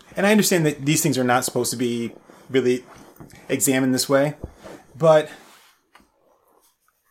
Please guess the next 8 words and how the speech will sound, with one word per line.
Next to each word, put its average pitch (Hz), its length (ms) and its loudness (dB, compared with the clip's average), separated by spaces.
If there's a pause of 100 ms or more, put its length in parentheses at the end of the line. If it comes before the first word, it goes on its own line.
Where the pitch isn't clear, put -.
(140)
but, 143 260 0
um, 139 260 -2 (1080)
Howard's 262 340 2
world 190 200 4
is 156 60 -6
designed 156 300 0
for 147 100 -4
Howard. 113 420 -2